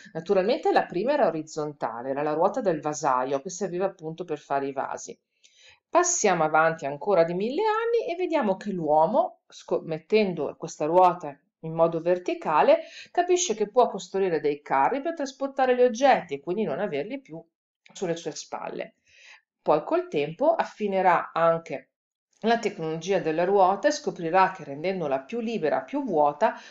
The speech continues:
potrà piano piano fare, eh, dei, mm, eh, attutire per esempio i colpi che la strada accidentata poteva, poteva avere, poteva dare.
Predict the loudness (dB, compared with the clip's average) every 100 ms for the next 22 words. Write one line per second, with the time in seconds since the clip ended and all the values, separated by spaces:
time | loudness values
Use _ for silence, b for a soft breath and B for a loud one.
0 | -12 -10 2 4 4 0 -6 -2 -2 -2
1 | -2 0 2 0 -2 -18 -20 -8 0 2
2 | 4 2 0 -2 -2 -2 -2 -2 -2 -2
3 | -6 -10 -14 -16 -14 -16 -20 -20 _ _
4 | _ _ _ 2 4 4 -2 -6 -4 0
5 | 0 0 -2 -2 -4 -6 -8 -14 -2 -2
6 | -2 -6 -8 -10 -8 -4 -4 -6 2 4
7 | 4 2 -8 -10 -10 -8 -6 0 0 0
8 | 2 2 2 -4 -12 -12 -12 -14 _ _
9 | -20 -16 -10 -2 2 2 0 -6 _ _
10 | _ _ _ _ -16 -12 -10 -10 -10 -12
11 | -16